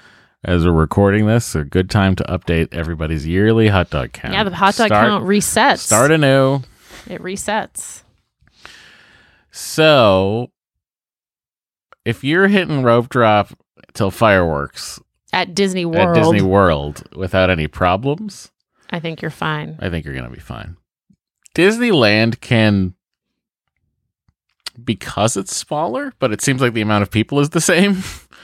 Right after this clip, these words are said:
Speaker 1: It does reach a fever pitch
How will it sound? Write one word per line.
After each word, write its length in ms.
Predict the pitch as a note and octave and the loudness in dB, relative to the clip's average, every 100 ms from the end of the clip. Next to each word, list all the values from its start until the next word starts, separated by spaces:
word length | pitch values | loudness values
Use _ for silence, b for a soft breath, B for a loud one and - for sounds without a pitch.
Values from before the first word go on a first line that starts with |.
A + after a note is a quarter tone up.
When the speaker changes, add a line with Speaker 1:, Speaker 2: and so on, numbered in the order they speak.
| B B B B - | B B B B -8
Speaker 1:
It 200 | A2 A2+ | -6 0
does 440 | B2 A#2 A2 B2 - _ _ _ _ _ _ _ _ _ _ _ _ _ _ _ _ _ - - | 2 2 0 -6 -16 _ _ _ _ _ _ _ _ _ _ _ _ _ _ _ _ _ -20 -18
reach 360 | - A2+ A2 G#2 | -4 0 0 0
a 40 | |
fever 340 | - A2 G2 | 0 2 2
pitch 460 | F#2 G#2 - - | 0 0 -2 -6